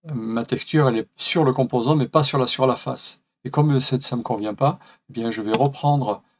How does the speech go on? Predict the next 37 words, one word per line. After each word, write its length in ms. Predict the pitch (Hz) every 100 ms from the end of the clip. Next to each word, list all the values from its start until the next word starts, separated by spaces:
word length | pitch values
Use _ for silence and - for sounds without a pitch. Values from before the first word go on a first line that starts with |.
| _ _ _ -
ce, 360 | 127 113 -
cette 280 | - 139 -
matière 480 | 113 - 139 160 -
et 80 | 135
je 100 | 117
vais 120 | 120
la 120 | 123 120
remettre 400 | 131 139 139 131
sur. 540 | - - 139 117 - _
Donc 160 | 131 117
là, 140 | 143
en 60 | 127
fait, 220 | 139 135
il 100 | 120
s'est 120 | -
rien 200 | 120 131
passé 400 | 131 - 123 - _ _ _ _ _
pour 200 | - 110
nous, 200 | 139 190
visuellement, 520 | 117 113 110 113 143 160
mais 100 | 113
pour 220 | 131 123
SketchUp, 420 | 135 135 160 175 _ - - -
je 140 | 127
viens 120 | 127 131
de 80 |
lui 140 | 123 113
dire 240 | 127 151
que 160 | 139 -
sur 300 | - - 165
cette 180 | - 143
surface-là, 500 | 135 131 117 - 156
tu 140 | 143
me 100 | 117
mets 180 | 113 135
cette, 320 | 147 - -
euh, 240 | 120 104